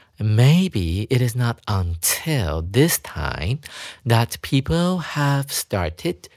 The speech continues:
to take a greater interest in rock climbing.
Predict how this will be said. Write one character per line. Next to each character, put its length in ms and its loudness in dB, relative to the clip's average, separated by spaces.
to 100 -2
take 480 -2
a 140 0
greater 720 2
interest 840 0
in 260 8
rock 240 4
climbing. 560 -6